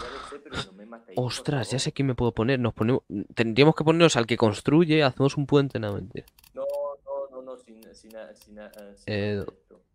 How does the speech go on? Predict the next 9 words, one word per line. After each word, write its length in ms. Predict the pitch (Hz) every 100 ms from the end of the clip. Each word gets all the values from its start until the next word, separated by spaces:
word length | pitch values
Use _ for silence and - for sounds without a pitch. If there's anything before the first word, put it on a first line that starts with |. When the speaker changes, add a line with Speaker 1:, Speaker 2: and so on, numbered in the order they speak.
| _
Speaker 2:
¿dónde, 220 | - 127 - -
dónde 240 | 98 104
está 180 | - 101
el 100 | 98
del? 300 | 95 95 - _ _ _ _ _ _ - -
O 80 | 120
el 80 | 113
del 180 | 120 117
crossbow. 520 | 135 151 123 127